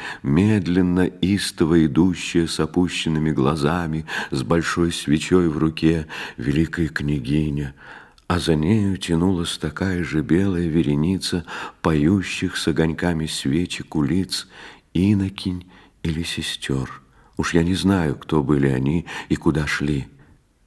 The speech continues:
Я почему-то очень внимательно смотрел на них. И вот одна из идущих посередине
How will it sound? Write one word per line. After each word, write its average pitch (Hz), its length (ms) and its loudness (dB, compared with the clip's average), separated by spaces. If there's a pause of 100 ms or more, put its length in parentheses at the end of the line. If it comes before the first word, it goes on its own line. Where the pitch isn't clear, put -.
(160)
Я 107 140 2
почему-то 120 500 2
очень 120 320 4
внимательно 110 680 2
смотрел 113 580 0
на 76 100 -4
них. - 380 -10 (1040)
И 101 80 -2
вот 120 240 0
одна 113 340 4
из 101 160 0
идущих 113 640 0
посередине 92 880 -2